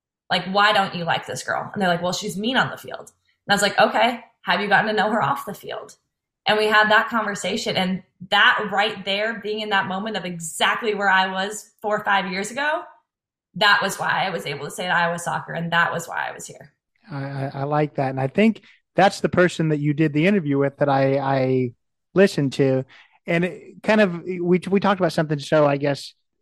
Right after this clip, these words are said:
Speaker 2: intense and, and deep there. I, I wanna a-, <laughs> I wanna ask you, 'cause it, it just sounds funny, because in that interview, you, you said it, you're saying it now too.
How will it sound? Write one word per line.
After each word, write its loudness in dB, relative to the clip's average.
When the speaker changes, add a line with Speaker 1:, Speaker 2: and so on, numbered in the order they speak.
Speaker 2:
intense 0
and, 2
and 0
deep 4
there. 4
I, -10
I -2
wanna 0
a-, -8
<laughs> -14
I 0
wanna 4
ask 2
you, -4
'cause -4
it, -4
it -4
just -2
sounds 0
funny, 4
because 0
in 2
that 6
interview, 6
you, -10
you -4
said 4
it, 4
you're 0
saying 2
it -2
now 0
too. -2